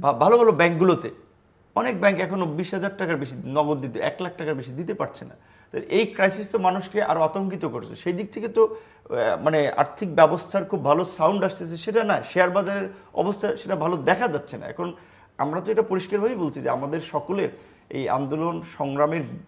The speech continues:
মা-, এম, উপরে ভর করে এই সরকার এসেছে। সরকারের যেমন দায় আছে,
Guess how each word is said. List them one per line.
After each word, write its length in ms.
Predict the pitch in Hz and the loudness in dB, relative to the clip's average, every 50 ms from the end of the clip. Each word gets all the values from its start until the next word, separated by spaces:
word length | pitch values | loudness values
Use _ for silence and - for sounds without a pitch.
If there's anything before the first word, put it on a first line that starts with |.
| - | -8
মা-, 400 | 123 131 123 98 - - - - | -4 -2 -2 -2 -2 -8 -10 -10
এম, 200 | 92 107 98 73 - - - - | -10 -10 -10 -14 -16 -16 -10 -10
উপরে 320 | 151 139 175 202 202 208 | -8 -2 2 4 4 4
ভর 280 | 175 123 120 151 160 160 | 4 4 4 4 4 4
করে 180 | 160 170 175 196 | 2 -4 -4 -2
এই 140 | - - | -2 -4
সরকার 360 | 139 - - 143 - - 135 - | -4 -2 -4 -4 -2 -2 -4 -4
এসেছে। 400 | 113 135 - 170 165 - - - - - - - - - - - - | -4 -4 -4 -4 -6 -6 -12 -16 -16 -20 -20 -20 -20 -20 -20 -20 -10
সরকারের 480 | - - 160 151 - 175 180 196 180 | 0 2 2 2 4 2 2 2 2
যেমন 280 | 190 190 185 190 165 127 | 0 0 0 0 0 6
দায় 200 | 143 147 160 175 | 8 8 8 8
আছে, 320 | 175 180 - 214 214 214 | 6 2 2 0 0 -2